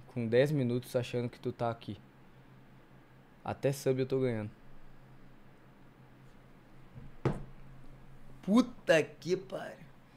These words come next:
Rapaziada, <clears throat> é porque foi ontem, tá ligado? Aí nós tiramos foto e eu postei a foto só hoje, mas a, a rotina já tá, né? Já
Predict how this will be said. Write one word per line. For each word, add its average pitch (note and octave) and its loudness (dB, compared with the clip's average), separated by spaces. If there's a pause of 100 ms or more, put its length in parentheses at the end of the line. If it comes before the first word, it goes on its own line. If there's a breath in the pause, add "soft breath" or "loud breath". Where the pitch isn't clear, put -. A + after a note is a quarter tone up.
(320 soft breath)
Rapaziada, E3 8 (160)
<clears throat> G#3+ 10 (1120)
é D3 10
porque D#3+ 8
foi F3 6
ontem, E3+ 6
tá C3 8
ligado? D3+ 8
Aí D#3 8
nós D#3 2
tiramos D3 2
foto F#3 8 (560 soft breath)
e C3 8
eu D#3 10
postei D#3+ 6
a D#3+ 10
foto D#3+ 8
só F#3+ 4
hoje, F3 8
mas B2+ 2 (1500 soft breath)
a, A2 6
a A2+ 4
rotina C#3 4
já E3+ 4
tá, E3+ 6
né? G3 6 (600)
Já A#2+ 4